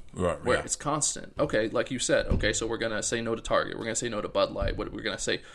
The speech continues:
Speaker 2: no to the entire country of China. Like, we're just gonna keep going and going and going. And maybe those are things that, that can be good and should,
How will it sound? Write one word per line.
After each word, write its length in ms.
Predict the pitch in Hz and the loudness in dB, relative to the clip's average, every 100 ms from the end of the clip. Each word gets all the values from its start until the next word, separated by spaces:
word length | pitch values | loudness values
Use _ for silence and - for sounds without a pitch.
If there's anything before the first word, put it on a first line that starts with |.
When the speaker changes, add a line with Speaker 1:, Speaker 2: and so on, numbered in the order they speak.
| - - - | -16 -16 -6
Speaker 2:
no 220 | 120 117 | 2 2
to 140 | 113 | 2
the 160 | 113 120 | -4 -4
entire 480 | 113 - 113 113 107 | -6 -2 2 2 2
country 500 | - 113 - 117 104 | -2 -6 -4 -2 -2
of 160 | - | -4
China. 540 | - 101 107 107 104 101 | 0 2 2 -2 -4 0
Like, 200 | 110 - | 0 2
we're 120 | 123 | 0
just 160 | 110 - | 0 -4
gonna 160 | 98 | -6
keep 200 | - 107 | -6 -4
going 380 | 127 123 127 113 | -2 0 0 -2
and 100 | 107 | -2
going 360 | 110 110 110 107 | 0 0 -2 -8
and 120 | 107 | -2
going. 380 | 104 101 104 - - - - - | 0 0 -6 -10 -12 -12 -12 -8
And 280 | 117 113 - | -8 -8 -8
maybe 300 | - 127 139 | 0 4 6
those 220 | 123 120 107 | 6 6 4
are 80 | |
things 520 | - 127 123 117 110 - 131 | -2 -2 -2 -2 -4 -6 -4
that, 280 | 101 - - 147 | -6 -6 -14 -6
that 280 | 113 - - | -6 -6 -8
can 320 | 123 123 127 | -2 0 2
be 120 | 123 | 0
good 420 | 117 120 156 175 | 2 4 4 2
and 140 | 120 113 | 0 -2
should, 540 | - 135 127 123 | 0 0 -2 -8